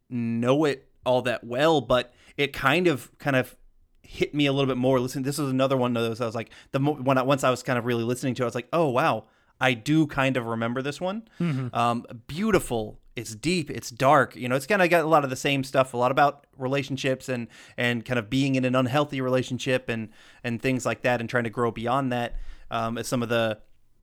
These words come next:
Speaker 1: I think, uh, some of the meaning of the album, uh, meaning of the song. But this one, there is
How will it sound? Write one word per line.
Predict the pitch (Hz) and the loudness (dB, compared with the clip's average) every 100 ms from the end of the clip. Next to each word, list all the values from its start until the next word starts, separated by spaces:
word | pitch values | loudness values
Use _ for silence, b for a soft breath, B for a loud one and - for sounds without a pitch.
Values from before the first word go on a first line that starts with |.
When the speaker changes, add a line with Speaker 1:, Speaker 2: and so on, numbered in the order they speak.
| - _ _ _ _ _ 127 | -20 _ _ _ _ _ -16
Speaker 1:
I | |
think, | 110 117 101 | -10 -8 -8
uh, | 110 110 | -8 -8
some | - | -4
of | 120 | -6
the | 110 | -4
meaning | 117 117 | -4 -2
of | 110 | -4
the | 110 | -2
album, | 113 107 113 110 | -4 -4 -8 -10
uh, | 120 | -12
meaning | 123 123 113 | -6 -4 -4
of | 107 | -6
the | 110 | -6
song. | 139 139 120 110 b b b b b | 0 2 2 -2 b b b b b
But | 113 - 202 185 - _ | -20 0 4 4 0 _
this | 127 160 208 | -4 0 0
one, | 262 151 | 0 0
there | 139 | 2
is | 160 135 - | 2 -2 -8